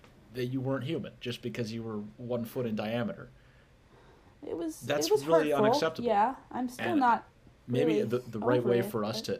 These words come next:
Speaker 1: to redeem
Speaker 2: we'll move
Speaker 1: ourselves in
Speaker 2: on.
Speaker 1: this case is to just give these red buttons the benefit of the doubt.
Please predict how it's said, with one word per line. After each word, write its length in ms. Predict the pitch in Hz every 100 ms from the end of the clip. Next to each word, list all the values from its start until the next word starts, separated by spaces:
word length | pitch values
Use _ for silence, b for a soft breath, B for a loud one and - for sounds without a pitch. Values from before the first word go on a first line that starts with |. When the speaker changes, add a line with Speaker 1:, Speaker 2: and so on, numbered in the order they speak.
| -
Speaker 1:
to 60 |
redeem 280 | 107 104 165
Speaker 2:
we'll 80 | - 339
move 40 | 403
Speaker 1:
ourselves 280 | 226 190 214
in 60 |
Speaker 2:
on. 20 | 180
Speaker 1:
this 140 | 175
case 440 | - - 165 - - b b b -
is 120 | 208
to 60 | 208
just 240 | 240 214 - -
give 180 | - 160
these 240 | 143 135 113
red 200 | 110 104
buttons 320 | 101 98 98
the 60 | 87
benefit 340 | 95 98 -
of 60 | 92
the 80 | 87
doubt. 340 | 85 82